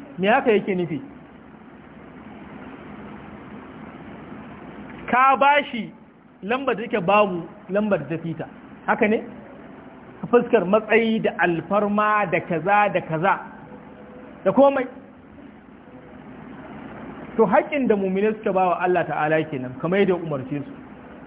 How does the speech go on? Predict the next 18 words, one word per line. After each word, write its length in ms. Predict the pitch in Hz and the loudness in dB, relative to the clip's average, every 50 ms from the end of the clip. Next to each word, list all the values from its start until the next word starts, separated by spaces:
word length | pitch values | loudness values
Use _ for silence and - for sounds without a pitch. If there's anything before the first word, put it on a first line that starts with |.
| - - - - - - | -18 -18 -18 -14 -4 0
Shi 60 | 175 | 4
ba 200 | 175 214 240 262 247 | 6 6 6 6 4
shi 60 | 254 226 | 0 -2
matsayin 520 | 208 233 233 233 226 254 277 277 262 233 | -2 -2 -2 2 2 2 2 2 0 2
da 60 | 196 208 | 2 2
yake 200 | 226 - 226 208 175 147 143 | 2 2 0 -4 -4 -2 2
babu 580 | 190 208 214 226 226 226 226 233 180 190 175 151 - - - 175 | 6 8 8 8 8 8 8 6 4 0 -6 -8 -12 -16 -14 -8
matsayi 520 | 175 190 202 196 - 208 214 214 214 208 202 | -6 -6 -6 -6 -6 -4 -4 -2 -2 -4 -4
maɗaukaki 680 | 202 208 233 233 220 190 170 - 151 135 - 175 175 - - - - | -4 -4 -4 -2 -2 -4 -2 -4 -6 -6 -6 -8 -8 -8 -12 -14 -14
a 60 | 151 | -10
kansa. 340 | - 165 151 135 - 127 117 - - - - - - - - - - - - - - - - - - - | -6 -6 -6 -6 -8 -12 -14 -14 -16 -18 -18 -18 -18 -18 -16 -16 -16 -16 -16 -16 -16 -16 -16 -14 -6 -2
Shi 60 | 240 | 2
ne 80 | 233 220 | 4 6
magariyar 380 | 190 196 185 196 202 202 196 - | 6 6 4 6 6 6 4 4
tuƙewa. 360 | - 214 214 202 165 123 - - - - - - - - - - - - - - - - - - - - - - - - - - - - - - - - - - - - - | 2 -4 -2 -2 -4 -4 -4 -8 -16 -18 -20 -20 -20 -20 -20 -20 -20 -20 -20 -20 -20 -20 -20 -20 -20 -20 -20 -20 -20 -20 -18 -16 -16 -16 -16 -16 -16 -16 -16 -14 -10 0 4
To, 120 | 214 220 | 6 6
mutumin 540 | 233 240 240 240 285 370 370 349 320 294 220 | 8 8 6 6 6 4 6 6 4 4 6
da 220 | - 220 180 151 | 6 6 4 4